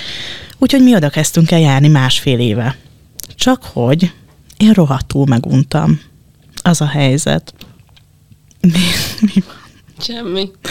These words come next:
Speaker 1: Hogy nem, nem tudom, nektek ismerős az az érzés, amikor már egy, két, három éve ugyanarra a játszótérre jártok, és már így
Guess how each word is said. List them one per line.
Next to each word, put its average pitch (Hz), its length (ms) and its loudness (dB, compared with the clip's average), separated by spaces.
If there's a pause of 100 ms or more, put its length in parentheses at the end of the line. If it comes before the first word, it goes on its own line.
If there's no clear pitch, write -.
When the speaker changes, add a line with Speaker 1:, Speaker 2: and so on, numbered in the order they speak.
(380)
Speaker 1:
Hogy 185 120 4
nem, 233 260 4
nem 202 200 4
tudom, 147 360 0
nektek 160 380 0
ismerős 165 520 2
az 170 100 2
az 170 140 2
érzés, 165 400 2
amikor 165 380 0
már 160 220 2 (100)
egy, 160 400 2
két, 156 300 0
három 160 380 2
éve 151 240 4
ugyanarra 151 480 2
a 151 40 0
játszótérre 151 800 0
jártok, 139 540 -2
és 151 200 -4
már 139 220 2
így 139 300 0